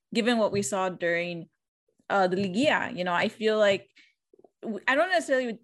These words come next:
think we do it on purpose, but I do feel like they're <laughs> such an underrated team. I mean, obviously, T M J athlete, uh, Mitzel Gonzalez was <laughs> the top,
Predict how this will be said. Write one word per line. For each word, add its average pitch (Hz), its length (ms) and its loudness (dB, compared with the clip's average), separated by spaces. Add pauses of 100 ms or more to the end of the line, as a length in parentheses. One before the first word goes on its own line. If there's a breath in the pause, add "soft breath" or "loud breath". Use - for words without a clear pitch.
(100)
think 220 200 -4
we 226 80 -4
do 208 140 0
it 208 40 4
on 170 140 0
purpose, 202 340 -4
but 185 100 -6
I 180 60 0
do 208 180 -4
feel 208 140 -2
like 180 140 0
they're 180 100 -4
<laughs> - 0 -
such - 380 -4
an 208 160 -6
underrated 180 720 -2
team. 170 600 -6
I 170 140 -6
mean, 165 240 -4
obviously, 165 480 -2
T - 180 -6
M 170 120 -2
J 165 140 0
athlete, 156 640 -4 (300 loud breath)
uh, 180 100 -2
Mitzel 175 320 0
Gonzalez 233 560 2
was 156 220 -4
<laughs> - 140 -4 (160)
the 185 260 0
top, 190 300 0